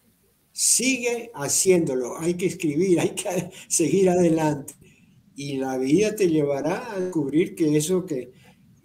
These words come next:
y que lleva también a otra frase de Borges, que él dice, después de todo, cuando uno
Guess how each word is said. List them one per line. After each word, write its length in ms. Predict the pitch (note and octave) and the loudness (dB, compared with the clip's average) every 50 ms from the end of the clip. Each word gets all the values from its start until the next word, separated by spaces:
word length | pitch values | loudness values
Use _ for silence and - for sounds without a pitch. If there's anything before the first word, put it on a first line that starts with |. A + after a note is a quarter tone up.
| A#2 A2+ - - _ _ _ _ _ - | -14 -14 -14 -16 _ _ _ _ _ -14
y 120 | C3+ B2+ | -14 -10
que 160 | - - C3+ A#2+ | -4 -4 -2 0
lleva 300 | B2+ C#3+ D3+ E3 D#3+ D#3 | 2 4 4 4 4 2
también 260 | D3 C3 C3 C#3 C#3+ | 0 -2 -2 -2 0
a 60 | C#3+ | 0
otra 220 | D3 D3 D#3 D3+ C#3 | 0 0 0 -2 -2
frase 360 | D3+ C#3+ D3 C3+ - - C#3+ | -2 -2 -2 -2 -2 -2 -2
de 100 | C3+ C3 | -2 -2
Borges, 500 | B2 B2+ C#3 D3 D3 C#3+ G3 G3+ F#3+ - - - | -2 -2 -2 -4 -4 -4 -6 -6 -6 -8 -10 -8
que 80 | C3 B2+ | -8 -8
él 100 | B2+ B2+ | -4 0
dice, 420 | D3 D#3 D3+ C#3+ - C3+ A#2+ - - - - - - - - - - - - _ _ _ _ | 2 2 2 2 0 -4 -6 -10 -16 -20 -20 -20 -20 -20 -20 -20 -20 -20 -20 _ _ _ _
después 320 | - - - D#3+ D#3+ E3 D#3+ | -14 -6 0 2 2 2 2
de 60 | D#3+ | 0
todo, 120 | F3 D#3+ | -2 -2
cuando 180 | D#3 C#3 C#3+ D#3 | -2 0 2 2
uno 420 | E3 E3+ E3+ D#3 - - - _ | 2 2 2 -2 -4 -8 -16 _